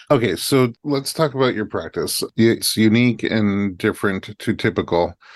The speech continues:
I have to start there because it's exciting, and anybody who's listening will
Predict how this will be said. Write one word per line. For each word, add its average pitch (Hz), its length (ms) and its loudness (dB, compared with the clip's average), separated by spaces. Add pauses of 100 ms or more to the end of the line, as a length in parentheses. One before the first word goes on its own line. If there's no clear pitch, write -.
(260)
I 98 160 -2
have 104 320 0
to 101 180 2
start - 380 0
there 90 160 0
because 90 360 -4
it's 92 200 -6
exciting, 104 520 0
and 90 220 -2
anybody 92 360 -2
who's 87 180 -2
listening 95 400 -4
will 92 400 0